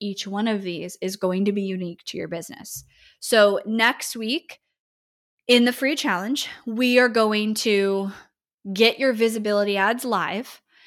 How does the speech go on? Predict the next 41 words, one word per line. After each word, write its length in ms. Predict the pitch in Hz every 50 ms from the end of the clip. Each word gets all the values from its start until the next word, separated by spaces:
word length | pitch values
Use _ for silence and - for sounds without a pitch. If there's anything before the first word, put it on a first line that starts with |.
| - _ - -
And 180 | 214 220 220
then 140 | 220 214 214
on 200 | 214 214 208 208
the 100 | 208 208
last 560 | 208 208 208 196 190 220 285 302 - - -
day 200 | - 269 262 254
of 140 | 233 220 214
the 100 | 214 202
challenge, 680 | 208 - 254 302 320 294 226 190 180 185 185 185 185 - - -
I'm 260 | 202 208 214 226 233
gonna 180 | 233 226 220
do 160 | 208 208 202 190
a 80 | 185
pretty 480 | 190 - - - - 240 240 240 254 254
in-depth 760 | - - 220 214 214 214 214 202 202 196 196 - - - -
training 680 | - - - 196 185 185 190 214 247 277 302 320 349 _ _ _ _ _ _ _ _ _ -
that 260 | 185 214 208 - -
shows 500 | - - - 240 233 240 240 247 220 226
you 120 | 214 196
how 160 | 190 196 190 185
to 80 | 180
create 480 | 180 - - 208 202 196 196 208 208 -
this 160 | 202 190 -
custom 520 | - - 220 208 185 - - - 196 190
strategy 540 | 190 - - 180 170 180 196 196 202 220 220
for 140 | 214 220 202
your 180 | 190 185 180 180
business, 500 | - 190 180 165 - 156 143 - - -
taking 460 | - - 208 220 220 - 254 240 233
your 120 | 208 196
visibility 600 | 190 185 180 180 175 196 196 220 247 254 277 285
ads 440 | 285 294 302 311 320 294 - - - _ _ _ - - _ _ _ -
and 140 | 208 214 208
combining 580 | - 214 196 202 190 196 202 202 202 190 185 185
it 140 | 175 -
with 160 | - 196 190 -
the 100 | 196 185
leads 320 | 180 175 175 175 175 -
and 120 | 175 170
the 60 | 160 165
sales. 500 | - - - - _ - - - -